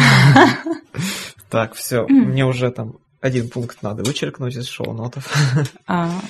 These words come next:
Speaker 2: и вот я обещала, обещала рассказать Антону одну историю.
Speaker 1: И вообще мы обещали второй
Speaker 2: И
Speaker 1: выпуск
Speaker 2: вообще.
Speaker 1: Купе М Ж.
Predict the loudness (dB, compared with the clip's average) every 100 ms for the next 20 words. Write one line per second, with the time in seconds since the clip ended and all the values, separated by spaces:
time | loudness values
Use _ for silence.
0 | -12 -6 2 4 4 4 4 4 0 -6
1 | -4 -2 -2 -2 0 0 2 0 -2 -4
2 | -2 0 0 -4 -8 -6 -2 -2 -4 -18
3 | -20 -20 -20 -20 -20 -20 _ -4 -2 0
4 | 2 2 0 -2 -2 -4 -4 -2 -2 -4
5 | -8 _ _ -4 -4 -2 -4 -2 -2 -4
6 | -4 -2 -2 -2 0 0 0 -2 -4 -4
7 | 0 2 2 -2 -2 -2